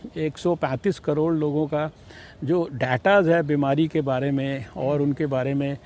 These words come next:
जो भी जानकारियां हैं वो उपलब्ध होंगी, तो बहुत सारी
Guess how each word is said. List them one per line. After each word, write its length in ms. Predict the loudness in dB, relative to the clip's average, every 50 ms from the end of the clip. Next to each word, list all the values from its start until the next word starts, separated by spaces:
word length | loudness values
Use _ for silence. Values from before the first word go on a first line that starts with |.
| -20 -20 -20 -20 -16 -8 -2
जो 160 | 2 2 4
भी 120 | 4 4 4
जानकारियां 580 | 4 4 2 2 2 2 2 2 2 2 2
हैं 80 | 2 2
वो 120 | 2 0
उपलब्ध 340 | -2 0 0 0 0 2 2
होंगी, 240 | 2 2 2 0 0
तो 120 | 0 -2
बहुत 260 | -2 -2 -2 -4 -4
सारी 380 | 0 0 0 2 2 0 -2 -2